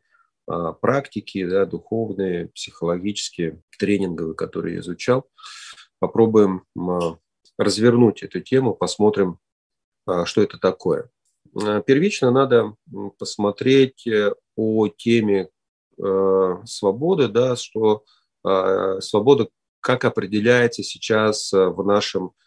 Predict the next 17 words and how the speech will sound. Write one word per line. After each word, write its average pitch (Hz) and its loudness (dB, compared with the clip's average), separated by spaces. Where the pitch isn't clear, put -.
сегодняшнем 101 0
положении 92 0
в 80 -8
жизни, 87 -4
да, 92 -6
в - -20
социуме. - -4
И 110 4
свобода 135 2
чаще 131 -2
всего 135 0
идет 117 0
с 107 0
телесной 107 -2
платформы. 87 -2
Телесная 107 2
платформа, 165 2